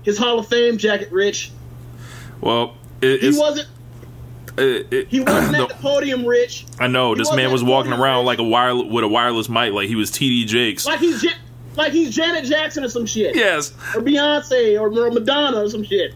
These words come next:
Speaker 2: And then, um, you know, it, it's a miracle that it didn't rain, or else it would have been bad for Ray. He wouldn't have only sweat through the jacket, he would have leaked on the jacket, if you know what I mean. Um, <laughs> with that beige in.
Speaker 1: This, this dude, Ray Lewis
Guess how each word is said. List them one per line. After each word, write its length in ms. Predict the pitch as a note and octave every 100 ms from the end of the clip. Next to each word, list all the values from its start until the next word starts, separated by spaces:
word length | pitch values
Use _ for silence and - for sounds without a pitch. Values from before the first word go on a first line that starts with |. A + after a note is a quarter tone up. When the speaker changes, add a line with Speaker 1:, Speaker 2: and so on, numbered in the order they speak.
| -
Speaker 2:
And 140 | A#2
then, 220 | A#2+ B2+
um, 540 | B2 A#2 A2+ G#2+ G#2 -
you 120 | A#2
know, 240 | A2 G2+ G2
it, 340 | F#2 A#2 -
it's 180 | A#2+ A#2+
a 40 |
miracle 400 | B2 D3 E3 D#3
that 180 | C#3 B2+
it 80 | C3
didn't 220 | C3+ C#3+
rain, 420 | D3 A2 G#2 G#2 A#2
or 180 | - G#2
else 140 | A2
it 60 | A2+
would 100 | A2
have 60 | G#2+
been 180 | A2+
bad 240 | A2+ A2 G2+
for 100 | G2+
Ray. 300 | F2+ F#2+ F#2+
He 220 | A2 A#2+
wouldn't 220 | A#2+ A#2+
have 80 | A2+
only 200 | A#2+ A#2
sweat 300 | - D#3+ -
through 120 | A#2
the 100 | G#2
jacket, 380 | G2 A2 G#2+ G#2+
he 100 | A#2
would 120 | B2
have 100 | A2+
leaked 320 | A2+ G3 B2+ -
on 180 | A2+ A2
the 60 | F#2+
jacket, 420 | A2 G#2+ G2+ F#2
if 160 | A2+ G#2+
you 80 |
know 100 | A2
what 80 | G#2
I 60 | G2
mean. 340 | G2 G#2+ C3 - -
Um, 360 | F2+ G#2+ A2 C3
<laughs> 60 | D3+ - - C#5 - G#4
with 160 | G4 E4
that 180 | D4 B3
beige 320 | C#4+ E4 C#4
in. 280 | F#4 G#4+ F#4+
Speaker 1:
This, 300 | A4 - - C#5+ C5 - - - - - - - A4
this 260 | A#3 C#4+ B3+
dude, 600 | G3+ C4+ C4+ B3 A#3+ A3 -
Ray 200 | - A3+
Lewis 680 | A3+ A3+ G#3 G3+ F3+ - -